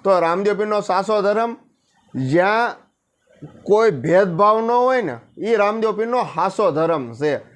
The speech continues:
તો આ ધર્મ તમે અપનાવો છો? અપનાવતા હોય તો કહેજો કોમેન્ટમાં, જવાબ જરૂર આપજો.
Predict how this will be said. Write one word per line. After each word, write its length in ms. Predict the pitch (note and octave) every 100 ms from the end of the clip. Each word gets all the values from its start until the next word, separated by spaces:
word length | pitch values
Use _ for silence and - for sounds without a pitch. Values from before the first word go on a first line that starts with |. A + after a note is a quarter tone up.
| - F3+
તો 60 |
આ 300 | E3+ E3+ F3+
ધર્મ 320 | E3 F3+ G3+
તમે 200 | F#3 G3+
અપનાવો 640 | F#3 D#3+ - G3 G#3 G#3+ F#3+
છો? 360 | G3+ G3 _ _ -
અપનાવતા 520 | F3 G#3+ A3 G#3+ G#3+
હોય 200 | G#3 G#3
તો 140 | G3 F#3
કહેજો 380 | G3 F#3+ F#3+
કોમેન્ટમાં, 600 | F3+ F3 F3 E3 F3 G3 D3+
જવાબ 300 | D#3+ F3 C#3+
જરૂર 300 | E3+ F3+ D3+
આપજો. 420 | C#3 C3 D#3+